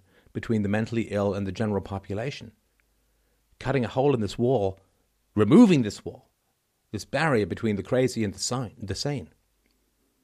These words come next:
It doesn't make the crazy people sane, but it sure can make the sane people crazy. This is a weapon. If this had been inflicted by a foreign government, it would be considered a we-, uh, an act of war. So let's look at this relationship.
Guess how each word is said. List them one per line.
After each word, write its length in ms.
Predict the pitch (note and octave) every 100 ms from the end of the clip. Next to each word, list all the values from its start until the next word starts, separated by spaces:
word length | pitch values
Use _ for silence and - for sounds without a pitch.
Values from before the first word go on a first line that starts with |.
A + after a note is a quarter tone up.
| _ _ -
It 140 | -
doesn't 340 | - A2 G#2 F#2+
make 240 | A2 -
the 80 | D#2+
crazy 320 | - F#2+ F2
people 280 | D#2+ G2 -
sane, 320 | - G#2 D#2+
but 100 | D#2
it 100 | D#2
sure 180 | - G#2
can 240 | - G2
make 180 | G2 F#2
the 60 | E2+
sane 280 | G2+ F#2 F2
people 260 | F2 D#2+
crazy. 440 | D#2 E2+ D#2 - _ _ _ _ _ _ -
This 240 | E2+ -
is 120 | D#2+
a 80 | E2
weapon. 300 | D#2 D2+ - _ _ _ _ _ _ _ _ _ -
If 140 | G2+
this 160 | C#3 D3+
had 160 | A2+
been 100 | A#2
inflicted 480 | G#2 F#2 C3 - D#2+
by 160 | F2+ F2
a 60 |
foreign 300 | - G2 E2+
government, 340 | E2+ G2 F2+ - _ _ _ -
it 140 | -
would 140 | F2+
be 80 | F#2
considered 420 | - F2 G2+ E2+
a 60 | E2
we-, 100 | D#2+
uh, 300 | E2 - E2+
an 120 | F#2+ F2+
act 180 | -
of 100 | -
war. 200 | E2+ E2+ _ _ _ _ _ _ _ _ _ _ _ _ _ _ _ _ _ _ _ _ _ _ _ _ _
So 180 | - D#3
let's 260 | D3+ D#3 C#3
look 160 | B2
at 120 | G#2+
this 280 | - G#2+ -
relationship. 560 | G2+ F#2 F2 F#2 F#2